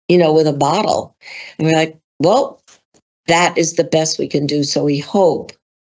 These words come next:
that child will be fed and we can finally do the surgery. And guess what? One year later, when we went back,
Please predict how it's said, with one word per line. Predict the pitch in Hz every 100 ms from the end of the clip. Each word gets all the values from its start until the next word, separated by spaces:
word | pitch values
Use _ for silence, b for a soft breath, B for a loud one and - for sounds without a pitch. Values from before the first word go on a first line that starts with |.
| _ -
that | 147 151
child | - 151 151
will | -
be | 147 135
fed | - 147 135 - - - -
and | 143
we | 135
can | 131 131 135 -
finally | 151 143 127 123
do | 131
the | 117
surgery. | - 127 131 - 104 107 - _ _ _
And | - 147
guess | 156 -
what? | 156 127 - _ _ _ B B B _
One | - 143 165 185 190
year | 202 196
later, | 180 175 160 147
when | 139 143
we | 147
went | 156 147 139
back, | 147 156 180 185 -